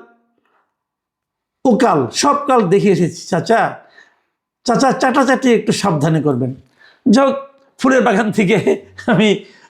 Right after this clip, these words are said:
মোটামুটি একটা সতর্কতা পেলাম। আমার পেঁচাল আগের মতো ভালো লাগে না জেনে আমি একটু দুঃখিত হই নাই, তবে এখন একটু সতর্ক হওয়ার চেষ্টা করব, কারণ ফুলের বাগানকে যদি ভালো লাগাতে না পারি, তাহলে আর কাকে ভালো লাগবে বলুন?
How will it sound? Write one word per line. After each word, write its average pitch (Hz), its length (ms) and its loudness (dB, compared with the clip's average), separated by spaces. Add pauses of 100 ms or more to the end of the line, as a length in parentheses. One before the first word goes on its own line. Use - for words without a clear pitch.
(100)
মোটামুটি 214 420 2
একটা 214 220 2
সতর্কতা 214 580 2
পেলাম। 202 360 0 (540)
আমার 202 260 2
পেঁচাল 202 280 2
আগের 190 220 2
মতো 185 200 0
ভালো 175 220 2
লাগে 185 240 0
না 175 80 -2
জেনে 165 340 0
আমি 160 180 -2
একটু 208 400 0
দুঃখিত 214 420 2
হই 220 200 4
নাই, 185 160 0 (540)
তবে - 200 2
এখন 233 220 2
একটু - 180 -4
সতর্ক 208 400 0
হওয়ার 175 240 2
চেষ্টা - 240 -2
করব, 156 380 0 (440)
কারণ 180 180 2
ফুলের 233 300 2
বাগানকে 196 440 2
যদি 214 460 0 (380)
ভালো 190 240 2
লাগাতে 220 300 2
না 202 180 2
পারি, 185 240 0
তাহলে 170 260 0
আর 170 100 -2
কাকে 175 240 0
ভালো 156 200 0
লাগবে 135 260 -2
বলুন? 151 320 0